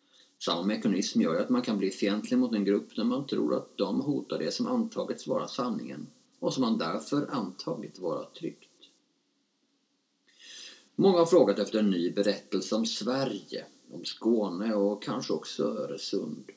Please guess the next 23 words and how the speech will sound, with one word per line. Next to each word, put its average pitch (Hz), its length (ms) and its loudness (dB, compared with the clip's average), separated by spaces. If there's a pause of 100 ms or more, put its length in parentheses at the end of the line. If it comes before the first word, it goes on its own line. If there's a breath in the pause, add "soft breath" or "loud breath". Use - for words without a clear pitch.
(600)
En - 220 -10
berättelse - 640 -2
om 92 140 -2
hur 95 120 0
vi 104 180 0
är, 120 520 -6 (380 loud breath)
vilka 120 240 2
värderingar 117 580 4
vi 95 120 2
delar, 123 760 -2 (160)
vilken 104 300 -6
framtid 131 600 0
vi 82 120 -2
vill 101 180 -2
se. 62 340 -4 (1080)
Ett 143 140 0
svar 175 220 6
på 165 100 -2
frågan, 156 420 6 (420 loud breath)
vilka 156 300 2
är 135 360 -4
vi - 220 -6 (320)
egentligen? - 920 -12